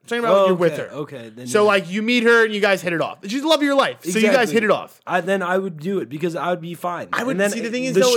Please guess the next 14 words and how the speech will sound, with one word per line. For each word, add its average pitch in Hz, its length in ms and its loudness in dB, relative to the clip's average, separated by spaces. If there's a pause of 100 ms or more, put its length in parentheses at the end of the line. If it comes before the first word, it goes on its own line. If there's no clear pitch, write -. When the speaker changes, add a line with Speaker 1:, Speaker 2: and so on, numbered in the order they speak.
Speaker 1:
like 233 160 6
Speaker 2:
stresses 254 240 -2
of 190 360 -2
relationships 208 720 0 (300)
can 185 180 4
go 185 140 4
out 175 160 4
of 170 60 -2
my 147 120 -2
mind. 107 300 -6
Speaker 1:
It's 208 120 -8
so 277 300 0
weird 190 400 -2
because 165 560 -2